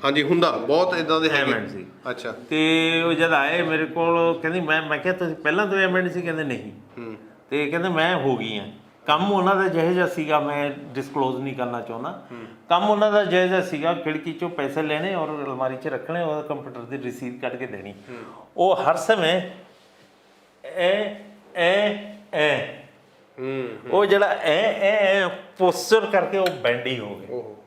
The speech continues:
Speaker 1: ਅੱਛਾ।
Speaker 2: ਕਿੰਨੇ, ਦਸ ਸਾਲਾਂ, ਪੰਦਰਾਂ ਸਾਲਾਂ 'ਚ ਬੈਂਡ ਹੋ ਗਏ।
Speaker 1: ਹੂੰ।
Speaker 2: ਹੁਣ ਆਪਣੇ ਕੋਲ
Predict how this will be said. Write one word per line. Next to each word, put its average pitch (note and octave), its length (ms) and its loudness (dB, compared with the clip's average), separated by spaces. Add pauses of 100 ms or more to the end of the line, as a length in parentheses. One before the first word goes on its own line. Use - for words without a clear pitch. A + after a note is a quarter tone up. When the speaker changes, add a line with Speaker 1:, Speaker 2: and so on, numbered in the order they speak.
(120)
Speaker 1:
ਅੱਛਾ। G#2 260 -10 (1040)
Speaker 2:
ਕਿੰਨੇ, E3+ 240 0
ਦਸ E3+ 320 2
ਸਾਲਾਂ, F3 320 4
ਪੰਦਰਾਂ E3 460 2
ਸਾਲਾਂ E3 280 2
'ਚ D#3 100 -4
ਬੈਂਡ B2+ 280 0
ਹੋ A2 120 -8
ਗਏ। G2 120 -12 (160)
Speaker 1:
ਹੂੰ। B2+ 140 -10 (920)
Speaker 2:
ਹੁਣ F3+ 140 4
ਆਪਣੇ F#3+ 340 0
ਕੋਲ F#3+ 280 -2